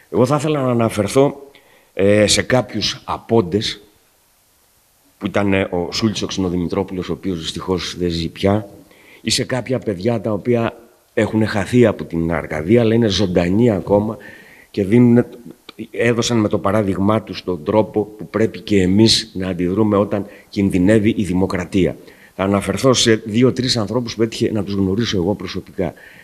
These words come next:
Είναι ο Βαγγέλης ο Τσεκούρας, δικηγόρος που είχε φάει πολύ ξύλο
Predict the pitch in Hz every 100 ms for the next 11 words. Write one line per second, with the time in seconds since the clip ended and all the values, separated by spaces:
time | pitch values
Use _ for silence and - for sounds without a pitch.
0 | _ 110 110 98 95 110 107 107 92 92
1 | - 104 107 104 - 87 80 87 104 98
2 | - - 98 95 110 104 - 92 101 120
3 | - 90 82 73